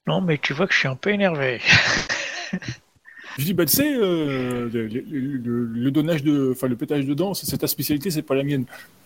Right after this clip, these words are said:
Speaker 2: Donc, euh, si tu veux péter des dents, euh, il y a, il y a deux, euh, deux poteaux qui demandent, qui attendent que ça,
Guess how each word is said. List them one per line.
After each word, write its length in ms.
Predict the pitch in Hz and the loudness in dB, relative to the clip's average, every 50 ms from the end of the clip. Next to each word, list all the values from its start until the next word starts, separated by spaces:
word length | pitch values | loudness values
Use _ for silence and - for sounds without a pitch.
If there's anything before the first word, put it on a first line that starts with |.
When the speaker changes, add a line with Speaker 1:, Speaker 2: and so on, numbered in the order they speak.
| _ _ _ _ | _ _ _ _
Speaker 2:
Donc, 180 | - - - - | -12 -10 -4 -4
euh, 80 | 113 - | -4 0
si 200 | - - - - - - - - | 2 2 2 2 0 -4 -6 -8
tu 80 | - - | -6 -6
veux 80 | 107 107 | -4 0
péter 260 | - 131 117 - 107 | 0 0 2 2 0
des 120 | 92 - | -2 2
dents, 560 | - 160 - 143 165 165 170 156 143 123 110 | 2 2 4 4 2 2 2 2 0 -2 -2
euh, 60 | 95 90 - - | -4 -6 -10 -12
il 100 | 90 - | -14 -14
y 40 | 90 | -16
a, 40 | 90 - - | -16 -16 -14
il 60 | - | -12
y 40 | 90 | -12
a 40 | |
deux, 360 | 90 92 127 139 139 135 131 120 | -2 2 4 6 6 6 4 2
euh, 180 | 113 104 95 92 - - - - _ _ _ - - - - - _ _ | 0 -2 -4 -8 -12 -20 -20 -20 _ _ _ -20 -20 -20 -20 -20 _ _
deux 120 | - 196 | -6 0
poteaux 400 | 175 - 233 180 - 202 220 254 | 6 6 6 6 6 4 2 2
qui 100 | - - 185 | 0 2 2
demandent, 280 | 156 160 160 170 160 | 4 2 2 0 -2
qui 80 | - 170 | -2 -2
attendent 180 | 147 160 160 156 | -2 -2 -2 -2
que 80 | 196 | -2
ça, 220 | 185 - 139 - | -2 0 -2 -4